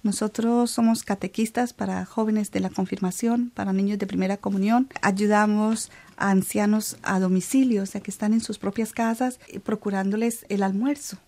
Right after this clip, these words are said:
Como enfermeras que somos, vamos también a prestar los servicios de enfermería a las casas. Es un pueblo muy pequeño, pero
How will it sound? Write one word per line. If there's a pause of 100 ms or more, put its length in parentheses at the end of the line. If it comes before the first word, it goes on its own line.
Como
enfermeras
que
somos, (340)
vamos
también
a
prestar
los
servicios
de
enfermería
a
las
casas. (840)
Es
un
pueblo
muy
pequeño, (380)
pero